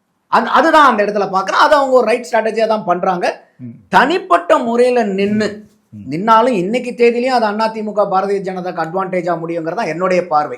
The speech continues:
Speaker 2: வி-, தாவேகா தனிச்சு நின்னா.
Speaker 1: தனித்து நின்னாலும்
Speaker 2: ம்.
Speaker 1: அதிமுக தான் அட்வான்டேஜ்.
Speaker 2: ஓகே.
Speaker 1: எங்கேயாவது ஒரு புள்ளி, என்னுடைய அசஸ்மெண்ட்டும் தவறாகி,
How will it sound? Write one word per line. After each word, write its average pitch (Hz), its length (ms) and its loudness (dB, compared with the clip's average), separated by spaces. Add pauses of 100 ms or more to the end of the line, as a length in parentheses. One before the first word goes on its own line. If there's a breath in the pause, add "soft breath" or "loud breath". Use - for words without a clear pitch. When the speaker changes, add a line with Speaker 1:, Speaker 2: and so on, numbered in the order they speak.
Speaker 2:
வி-, 135 160 -10
தாவேகா 143 300 0
தனிச்சு 117 360 -10
நின்னா. 110 220 -14
Speaker 1:
தனித்து 202 380 2
நின்னாலும் 226 600 4
Speaker 2:
ம். 113 180 -16 (180)
Speaker 1:
அதிமுக 196 640 0
தான் 180 240 0
அட்வான்டேஜ். 160 440 0
Speaker 2:
ஓகே. 123 160 -8
Speaker 1:
எங்கேயாவது 247 800 4
ஒரு 202 220 6
புள்ளி, 185 460 -4
என்னுடைய 185 400 2
அசஸ்மெண்ட்டும் 165 640 -6
தவறாகி, 147 640 -2